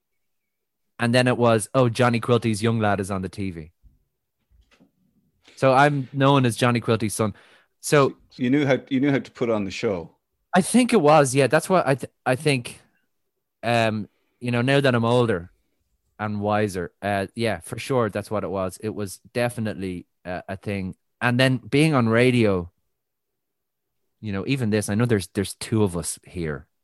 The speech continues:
Speaker 1: and one person listening somewhere
Speaker 2: That's
Speaker 1: going,
Speaker 2: my, my,
Speaker 1: "Oh,
Speaker 2: my
Speaker 1: yeah."
Speaker 2: mo-, my mother.
Speaker 1: Uh, it, radio is an amazing because it's so intimate and,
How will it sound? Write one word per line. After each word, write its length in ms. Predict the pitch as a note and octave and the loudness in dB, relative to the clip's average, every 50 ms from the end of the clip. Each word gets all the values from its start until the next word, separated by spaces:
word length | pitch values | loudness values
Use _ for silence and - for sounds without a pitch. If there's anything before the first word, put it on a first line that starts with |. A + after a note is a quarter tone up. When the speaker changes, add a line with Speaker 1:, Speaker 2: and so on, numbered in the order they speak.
| _ - | _ -8
Speaker 1:
and 200 | F#2 F2 F#2 F#2+ | -6 -4 -2 0
one 220 | G2 G#2+ G2+ F#2 | 2 2 0 0
person 360 | - - F2+ F2 - - E2+ F2 | 0 -2 -4 -4 -2 -4 -2 -2
listening 340 | F2+ E2+ - D#2+ D#2+ E2 | -2 -2 -2 -2 -4 -4
somewhere 480 | D#2 - - F2 E2 D#2+ D#2 D2+ D2 - _ _ _ _ _ _ _ _ _ _ _ _ _ _ _ _ - | -2 -2 0 0 0 0 0 -2 -4 -6 _ _ _ _ _ _ _ _ _ _ _ _ _ _ _ _ -12
Speaker 2:
That's 100 | - - | -4 0
Speaker 1:
going, 340 | G2+ G2 F#2+ F2+ F2+ F2 F2 | 0 2 2 0 -4 -8 -8
Speaker 2:
my, 80 | F4+ G#4 A4+ | -6 -6 -6
my, 120 | - - - | -8 -10 -12
Speaker 1:
"Oh, 180 | - - - _ _ _ _ - | -12 -14 -18 _ _ _ _ -10
Speaker 2:
my 100 | - A4 | -8 -6
Speaker 1:
yeah." 180 | F#4 - E4 A4 | -4 -2 -2 -2
Speaker 2:
mo-, 100 | G4 A3 A3+ - _ _ _ - | -2 -4 -6 -12 _ _ _ -16
my 100 | - G2+ | -12 -10
mother. 420 | G2 G2 G2+ G#2 G2 F#2+ F#2+ F#2+ _ _ _ _ _ _ _ _ _ _ _ _ _ _ _ _ _ _ _ - | -10 -8 -8 -6 -6 -8 -8 -10 _ _ _ _ _ _ _ _ _ _ _ _ _ _ _ _ _ _ _ -2
Speaker 1:
Uh, 340 | F#2+ G2+ G2 G2 G2 F2+ E2+ - _ _ _ _ _ _ _ _ _ _ _ _ _ - | 0 2 2 4 2 2 0 -2 _ _ _ _ _ _ _ _ _ _ _ _ _ -4
it, 140 | A#2 - - | -2 0 2
radio 460 | C3+ C3+ D3 E3 F3 F3 D#3 C3 A#2+ | 4 6 6 6 6 6 8 8 8
is 140 | A#2 G#2+ F#2+ F2+ _ _ _ _ _ _ _ - | 6 4 2 -2 _ _ _ _ _ _ _ 0
an 120 | - A#2 | 2 4
amazing 560 | A2+ A2 A2 A2+ A#2 A#2+ B2 A2+ F#2 F#2+ E2+ E2+ | 6 6 6 6 6 6 4 4 2 0 -4 -4
because 320 | D#2+ F2+ - G#2 F2+ E2+ | -4 -4 -2 -2 -2 -2
it's 160 | F2+ - - - | -4 -6 -4 -4
so 460 | - - - - A2+ A2 A2 A2 G2+ | -2 -2 0 2 4 4 4 4 2
intimate 560 | - G2 G#2 G2+ - F#2 E2+ E2 D#2 - - - _ | 0 -2 -4 -4 -4 -6 -6 -6 -8 -8 -12 -16 _
and, 500 | - F2 F2+ F2+ F2 F2+ F2 E2 E2 D#2+ | -6 -4 -2 -2 -2 -2 -4 -4 -6 -8